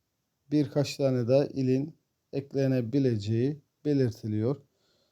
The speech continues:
Bu şekilde arkadaşlar, e, umarım herkes için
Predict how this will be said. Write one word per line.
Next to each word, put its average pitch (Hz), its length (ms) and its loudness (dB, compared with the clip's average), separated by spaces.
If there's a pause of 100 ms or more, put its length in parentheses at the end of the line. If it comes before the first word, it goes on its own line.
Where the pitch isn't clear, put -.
(380)
Bu - 80 0
şekilde 120 520 -2
arkadaşlar, 120 1000 -2 (260)
e, - 20 -10 (440)
umarım 131 500 0 (400)
herkes 117 480 0
için 131 380 -6